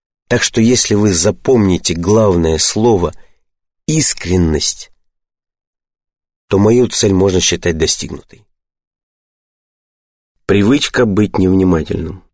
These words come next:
На самом деле решить все свои проблемы мы можем прямо здесь и сейчас, через отношения с людьми,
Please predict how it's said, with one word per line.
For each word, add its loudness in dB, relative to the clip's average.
На 0
самом 2
деле 2
решить 0
все 0
свои 0
проблемы 0
мы 2
можем 2
прямо 0
здесь -4
и -4
сейчас, -6
через 0
отношения 0
с -6
людьми, 0